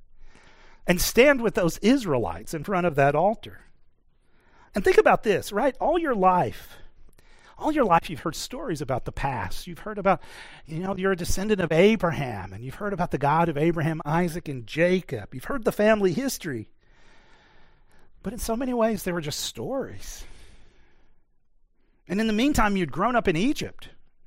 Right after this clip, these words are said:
grown up in an environment surrounded by nature gods, idols, religious practices, grown up where, uh, people would offer sacrifices to these idols to try to secure certain results.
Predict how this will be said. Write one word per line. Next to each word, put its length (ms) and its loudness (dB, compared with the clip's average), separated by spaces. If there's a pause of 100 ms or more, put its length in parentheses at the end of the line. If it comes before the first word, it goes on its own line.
grown 240 0
up 140 2
in 80 2
an 80 0
environment 560 4
surrounded 560 0
by 160 2
nature 500 -4
gods, 720 -4 (960)
idols, 840 2 (100)
religious 420 2
practices, 800 2
grown 260 2
up 220 0
where, 260 4 (420)
uh, 260 -2
people 420 4
would 240 2
offer 280 6
sacrifices 960 2
to 120 0
these 180 -2
idols 540 4
to 100 -12
try 320 0
to 200 -8
secure 680 -4
certain 440 -8
results. 840 -6